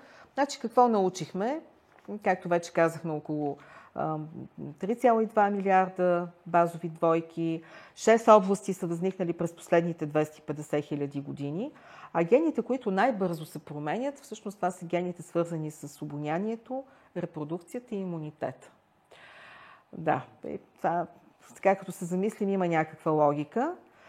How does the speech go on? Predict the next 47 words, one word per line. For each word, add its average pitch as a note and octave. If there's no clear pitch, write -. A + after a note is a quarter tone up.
Сега, B3
какви D#4
са E4
ползите C#4
от, E3
а, D#3
цялата D#3
тази D3
история C4+
и G3+
от F#3+
това, G3+
че G3+
вече F3
си -
знаем D#3+
целия F3
геном? A#3+
Първото, A#3
което G#3
е, B3+
това G#3+
е, G#3+
че G#3
може, F#3+
може F3+
да E3+
възприемем E3
генома, D#3
а, E3
може F#3
да E3
възприемем F3
гените E3+
и -
хромозомите E3
като -
един E3
оркестър, C#3
а D3+
не E3+
просто D#3
като -
списък -
от -
някакви C3+
гени. C#3